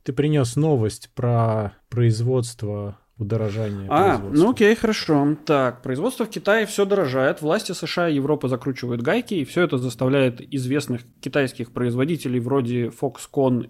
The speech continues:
Speaker 2: и Pegatron перевозить заводы в Индию, Вьетнам, Мексику и другие страны. В, в чем пробле-, ну, точнее, не проблема, а в чем ситуация, да? То есть мы стараемся,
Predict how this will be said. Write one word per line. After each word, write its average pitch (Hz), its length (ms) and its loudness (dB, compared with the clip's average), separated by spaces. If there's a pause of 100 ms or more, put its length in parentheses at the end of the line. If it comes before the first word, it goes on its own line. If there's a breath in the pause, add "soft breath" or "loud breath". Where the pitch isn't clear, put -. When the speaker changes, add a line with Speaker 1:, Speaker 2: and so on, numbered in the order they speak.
Speaker 2:
и 120 580 -4 (200)
Pegatron 165 600 0 (200)
перевозить 131 600 -2 (140)
заводы 123 580 0
в 127 120 -2
Индию, 180 300 0
Вьетнам, 127 480 0
Мексику 135 440 -2
и - 20 -6
другие 120 300 -2
страны. 117 380 -10 (120)
В, - 240 -20
в - 40 -16
чем 233 180 2
пробле-, 156 340 2
ну, 151 80 2
точнее, 156 240 2
не 139 80 4
проблема, 151 480 2
а 131 40 -6
в - 100 -14
чем 190 320 0 (100)
ситуация, 123 580 0
да? 143 200 2
То 131 160 -6
есть 120 340 -10
мы 202 340 2
стараемся, 156 920 2